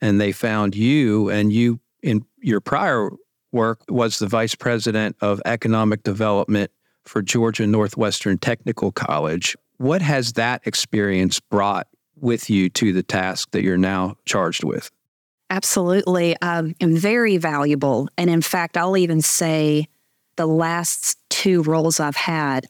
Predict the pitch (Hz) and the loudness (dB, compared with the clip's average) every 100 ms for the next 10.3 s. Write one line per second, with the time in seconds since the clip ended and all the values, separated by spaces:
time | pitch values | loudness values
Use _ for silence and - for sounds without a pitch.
0 | - 151 151 170 185 185 180 - 175 170 | -2 0 2 2 2 2 0 -2 -2 0
1 | 160 156 147 143 151 147 156 156 151 143 | 2 2 2 2 0 0 0 0 0 2
2 | 139 135 147 143 - 151 139 135 139 - | 0 0 -2 -2 0 2 4 4 2 2
3 | 151 156 147 135 131 - 151 143 135 131 | 4 4 2 2 0 0 2 2 4 4
4 | 127 131 147 156 160 160 160 147 147 143 | 4 4 2 2 2 2 2 0 0 2
5 | 143 147 147 - - - 160 165 165 156 | 2 2 0 -4 -2 -2 -2 -2 -2 -2
6 | 165 147 143 135 - - _ _ - 139 | 0 2 2 2 -2 -8 _ _ -6 -4
7 | - 165 165 165 - 156 143 143 143 147 | -2 -2 0 -2 0 0 0 -2 0 0
8 | 151 151 143 151 147 170 170 - 151 147 | 0 0 0 0 0 0 -2 -2 0 2
9 | 147 147 135 143 135 139 - 156 214 269 | 2 2 0 0 0 -2 -2 0 0 0
10 | 143 135 | 0 -2